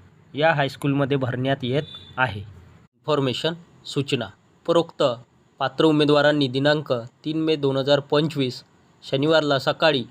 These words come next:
दहा वाजेपासून ते दोन वाजेपर्यंत या वेळेत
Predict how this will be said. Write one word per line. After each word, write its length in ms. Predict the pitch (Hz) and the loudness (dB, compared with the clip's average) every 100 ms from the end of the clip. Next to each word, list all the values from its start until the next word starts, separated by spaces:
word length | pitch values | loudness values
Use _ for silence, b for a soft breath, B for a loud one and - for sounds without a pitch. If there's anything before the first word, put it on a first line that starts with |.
| _ _ _ _ _ _ | _ _ _ _ _ _
दहा 540 | 143 135 127 165 170 165 | -8 -4 2 4 6 4
वाजेपासून 720 | 156 143 143 143 139 156 135 | 2 2 4 2 2 0 -2
ते 140 | 135 | -2
दोन 260 | 131 143 156 | 0 0 2
वाजेपर्यंत 580 | 143 135 143 143 143 143 | 2 2 0 -2 -2 0
या 180 | 143 135 | 2 2
वेळेत 280 | 139 143 | 2 0